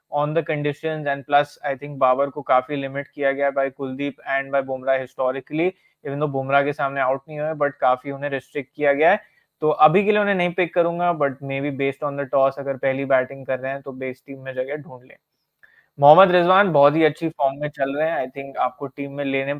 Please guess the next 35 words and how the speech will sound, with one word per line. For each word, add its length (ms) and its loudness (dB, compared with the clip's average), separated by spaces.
लेकर 360 0
जाना 260 2
पड़ेगा 340 0
इन्हें, 160 -4
specially 520 -2
क्योंकि 240 -4
टॉप 300 4
ऑर्डर 220 4
इनकी 240 -6
काफी 360 2
बार 240 4
जल्दी 320 -2
विकेट्स 320 -6
गिर 180 0
गए 80 0
हैं, 220 2
तो 60 -2
ये 100 2
आके 260 6
आराम 300 6
से 120 -8
खेल 220 -2
के 100 -4
जाते 280 0
हैं, 80 -4
प्लस 280 -2
आपको 300 -2
विकेट 360 -6
कीपिंग 300 -10
से 100 -14
भी 80 -4
वैल्यू 320 0
देके 260 -6
जाते 260 -2
हैं 140 -2